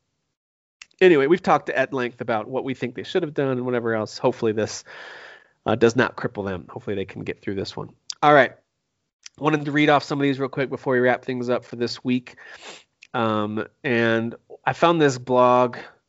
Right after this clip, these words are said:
Don't know how accurate this is, so take this with a grain of salt. The blo-, the blogger calls himself, calls his blog the Game of the Year Picks blog. What he does is every year,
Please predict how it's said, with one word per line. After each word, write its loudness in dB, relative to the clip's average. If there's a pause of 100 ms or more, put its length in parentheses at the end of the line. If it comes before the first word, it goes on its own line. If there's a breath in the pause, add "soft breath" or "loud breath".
(220)
Don't 4
know 4
how 4
accurate 0
this -4
is, 2
so -8
take -2
this -4
with -4
a -4
grain -2
of -4
salt. -4 (600 loud breath)
The -12
blo-, 4
the 0
blogger 2
calls 2
himself, -4
calls 2
his -2
blog -2
the -10
Game 2
of -2
the -2
Year 0
Picks -6
blog. -2
What 2
he 4
does 4
is -2
every 0
year, 2